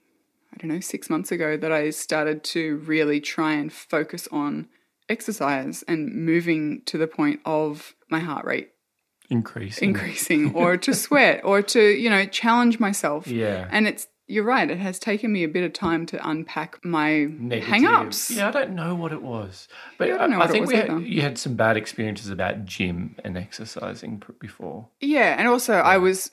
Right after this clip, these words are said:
Speaker 1: I kind of jumped on the extreme cardio bandwagon when the kids were little and would flog myself at the gym for two hours.
Speaker 2: Oh, yeah, and you just be
Speaker 1: And I was a wreck for the rest of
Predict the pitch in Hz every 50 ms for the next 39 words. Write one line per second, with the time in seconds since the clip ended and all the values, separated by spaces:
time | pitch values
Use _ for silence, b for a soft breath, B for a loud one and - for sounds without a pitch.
0 | - _ 180 185 180 175 175 - 214 202 196 185 160 147 - 185 175 180 175 -
1 | 165 160 160 160 156 156 156 151 147 156 156 - _ _ _ _ _ _ - -
2 | - - - - - - 185 175 165 165 165 165 160 - - - 185 160 156 156
3 | 160 151 151 151 147 147 147 147 143 - - - 160 156 151 151 156 151 147 139
4 | 139 135 139 143 147 165 165 156 147 147 147 - - 339 269 - 220 180 165 156
5 | 151 151 151 160 - - - 185 185 180 170 170 156 - - - 262 262 277 233
6 | 233 220 180 170 - 170 156 156 - - 175 156 156 208 208 175 156 - 190 175
7 | - - 277 269 233 196 190 190 175 143 131 - - 73 - - 135 127 120 117
8 | 113 113 110 104 104 104 107 117 117 113 113 113 - _ _ _ - 160 - -
9 | 220 220 190 - - 214 208 202 214 214 196 214 214 247 277 262 - - - 208
10 | 190 190 190 190 -